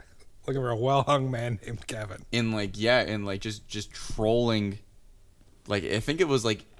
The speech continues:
Speaker 2: it, it was, like, a furniture store. It was, like, a
Speaker 1: Mm-hmm.
Speaker 2: nondescript furniture store at Robinson.
Speaker 1: Mm-hmm.
Speaker 2: And I was like,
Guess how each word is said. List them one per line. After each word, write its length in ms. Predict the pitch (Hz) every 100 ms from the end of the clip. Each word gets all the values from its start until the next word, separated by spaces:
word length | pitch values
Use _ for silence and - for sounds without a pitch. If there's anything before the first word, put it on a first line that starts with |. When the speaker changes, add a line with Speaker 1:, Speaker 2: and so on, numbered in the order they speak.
| -
Speaker 2:
it, 220 | 104 -
it 80 | 127
was, 140 | 117
like, 80 | 113
a 80 | 107
furniture 420 | 110 110 135 101
store. 300 | - 92 85
It 40 |
was, 140 | 101 104
like, 120 | 107
a 20 |
Speaker 1:
Mm-hmm. 80 | 104
Speaker 2:
nondescript 560 | 104 110 123 - 123 -
furniture 320 | 113 117 127
store 220 | - 123
at 60 | 98
Robinson. 680 | 95 101 120 - 123 127 131 - - -
Speaker 1:
Mm-hmm. 280 | 131 123 113 113 -
Speaker 2:
And 100 | 104
I 40 |
was 140 | 104 104
like, 160 | 92